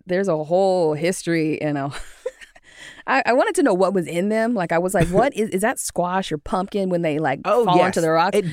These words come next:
Speaker 2: d-,
Speaker 1: Couldn't
Speaker 2: it
Speaker 1: find anything about that, 'cause,
Speaker 2: Okay.
Speaker 1: I mean, it might be, like, a trade secret. It could have just been exactly what I thought it was. Um, but this said that graboids, the, the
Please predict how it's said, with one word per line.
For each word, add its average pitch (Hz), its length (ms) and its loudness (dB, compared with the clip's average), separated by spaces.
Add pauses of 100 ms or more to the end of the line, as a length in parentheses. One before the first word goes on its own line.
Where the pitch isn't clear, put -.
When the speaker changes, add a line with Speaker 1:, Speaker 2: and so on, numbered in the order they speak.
(120)
Speaker 2:
d-, - 80 -10
Speaker 1:
Couldn't 294 260 4
Speaker 2:
it - 40 -4
Speaker 1:
find 180 300 0
anything 190 340 0
about 147 360 -2
that, 247 260 2
'cause, 196 100 0
Speaker 2:
Okay. - 140 2
Speaker 1:
I 202 40 0
mean, 196 180 0
it 214 80 -4
might 214 200 0
be, 180 100 -4
like, 170 200 -2
a - 20 -12
trade 160 360 -2
secret. 165 420 -2
It 202 100 -8
could 311 140 0
have 196 120 0
just - 220 -8
been 160 120 0
exactly 151 340 -2
what 151 120 -2
I 147 40 -4
thought 147 240 -2
it 170 80 -2
was. 190 300 0 (720)
Um, 214 200 0
but 214 120 0
this 262 160 0
said 320 240 0
that 220 140 2
graboids, 262 760 2
the, 196 280 0
the 196 300 0